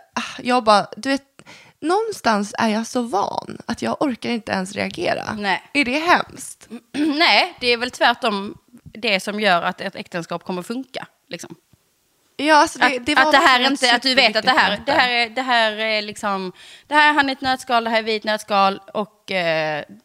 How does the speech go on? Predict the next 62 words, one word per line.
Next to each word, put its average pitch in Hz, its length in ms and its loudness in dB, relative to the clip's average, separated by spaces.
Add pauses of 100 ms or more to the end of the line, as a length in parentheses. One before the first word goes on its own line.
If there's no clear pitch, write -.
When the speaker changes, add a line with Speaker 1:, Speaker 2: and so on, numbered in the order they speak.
(240)
Speaker 2:
det 233 80 -10
är 240 40 -8
klart 208 200 -2
jag 196 60 -8
vill 190 120 -4
ha 185 60 4
med 180 180 2
honom, 170 340 -4
men 196 220 -4
jorden 196 300 -4
går 208 80 0
inte 208 200 -6
under 156 240 -2
och 156 60 -2
jag 175 120 -6
ska - 100 -10
inte 165 140 -12
starta 160 280 -8
världens 165 260 -6
största 165 240 -12
bråk 160 360 -8
för 165 100 -12
att 160 80 -10
han 170 120 -4
inte 160 160 -10
är - 20 -12
med 139 100 -6
och - 80 -12
pratar, 226 140 -4
Speaker 1:
Nej. 247 360 0
Speaker 2:
provar 196 200 -2
bröllopstårta. 208 420 -6
Speaker 1:
Nej. 254 200 2
Speaker 2:
För 214 80 4
att - 160 -4 (120)
om 240 220 -4
jag 240 180 6
får 247 80 0
bestämma 240 420 0
själv 202 300 0
så 220 120 -6
är 208 60 -2
det 202 80 -4
skitsamma. - 540 -4 (260)
Så - 120 -6
det 214 80 4
här 202 160 4
tror 311 200 0
jag 262 80 6
Speaker 1:
Ja. - 40 4
Speaker 2:
också - 120 -2
är 294 40 0
ett 269 60 -10
bra, 480 200 8
det 147 60 -2
här 170 100 2
är 226 40 2
ditt 359 180 -2
andra 285 280 2
tips - 240 -10
idag, 262 160 0
Paula. 165 300 -2